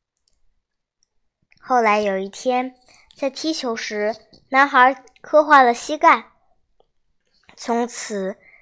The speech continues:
他再也不能登山爬树，更不用说去航海了。因此，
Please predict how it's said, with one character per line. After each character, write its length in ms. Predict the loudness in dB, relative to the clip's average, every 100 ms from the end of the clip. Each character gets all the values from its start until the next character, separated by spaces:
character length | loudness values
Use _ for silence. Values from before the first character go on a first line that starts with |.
| _
他 220 | -2 0
再 280 | 6 6 8
也 100 | 4
不 180 | 0 -4
能 300 | -2 -2 -2
登 200 | -4 -2
山 220 | -2 -2
爬 240 | -2 -2
树， 460 | -2 -2 -2 -4 -8 _ _ _ _
更 260 | 0 2 2
不 140 | 0
用 180 | 0 0
说 200 | 2 0
去 100 | 0
航 260 | -4 -2 0
海 240 | 0 -2 -2
了。 440 | -2 -2 -6 _ _ _ _ _ _ -20 _ _ _ _ _
因 260 | -6 -4 -4
此， 540 | -6 -4 0 -2 -4